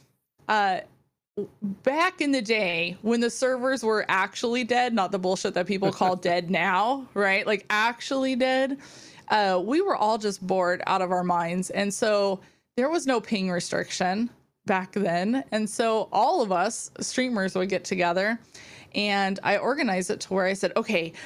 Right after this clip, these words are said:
Speaker 1: we're gonna load into interchange on, on this server, um, you know, during day. Okay,
Speaker 2: Yeah.
Speaker 1: everybody go." And then we would just fight each other. And chat would be like,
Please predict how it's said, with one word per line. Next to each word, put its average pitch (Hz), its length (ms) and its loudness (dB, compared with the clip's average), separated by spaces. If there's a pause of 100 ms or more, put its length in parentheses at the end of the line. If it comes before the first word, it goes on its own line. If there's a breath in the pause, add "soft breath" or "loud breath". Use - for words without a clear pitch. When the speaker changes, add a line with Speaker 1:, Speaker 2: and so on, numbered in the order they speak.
(160 loud breath)
Speaker 1:
we're 208 160 2
gonna 196 380 2
load 220 260 2
into 269 260 2
interchange 214 840 -2
on, 185 520 0 (180)
on 185 300 0
this 220 300 0
server, 202 840 0
um, 180 480 0
you 196 100 2
know, 175 100 2
during 190 400 0
day. 175 460 -4 (260 loud breath)
Okay, 208 140 2
Speaker 2:
Yeah. 196 140 2
Speaker 1:
everybody 214 480 0
go." 185 520 0 (120)
And 214 120 0
then 233 120 0
we 277 80 2
would 262 100 0
just 185 160 -2
fight 175 240 0
each - 180 -4
other. - 320 -2 (680 loud breath)
And 214 480 0 (200)
chat 262 340 0
would 233 140 0
be 202 180 0
like, 180 500 0